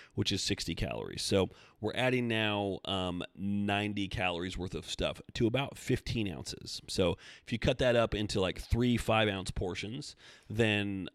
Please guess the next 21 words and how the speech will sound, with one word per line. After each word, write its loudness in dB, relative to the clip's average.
uh, 2
you're 2
looking 2
at, -2
uh, 2
you -2
know, 0
like, -2
adding 0
thirty 2
calories 0
per -4
serving. -8
Okay. 2
That's, 0
that's 0
reasonable. -2
If 4
it 2
were 6
me, 4